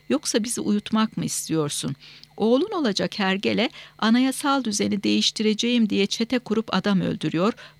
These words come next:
banka soyuyor, karakol kurşunluyor, sense kalkıp şiirden söz ediyorsun. Bizi budala mı sandın?"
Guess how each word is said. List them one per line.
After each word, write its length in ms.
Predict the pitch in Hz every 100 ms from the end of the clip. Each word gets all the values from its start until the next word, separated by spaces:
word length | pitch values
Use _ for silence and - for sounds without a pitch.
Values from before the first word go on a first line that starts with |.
| -
banka 340 | 240 269 - 196
soyuyor, 540 | - 160 151 156 214 - - -
karakol 500 | - 226 240 - 285
kurşunluyor, 840 | - 196 180 - 170 165 175 240 - - -
sense 480 | - 320 262 - 214
kalkıp 460 | - 214 214 240
şiirden 560 | - - 208 208 208 208
söz 280 | - 156 160
ediyorsun. 600 | 147 147 143 143 - - - - -
Bizi 240 | 269 349 -
budala 360 | 185 185 214
mı 100 | 480
sandın?" 520 | - 262 220 196 226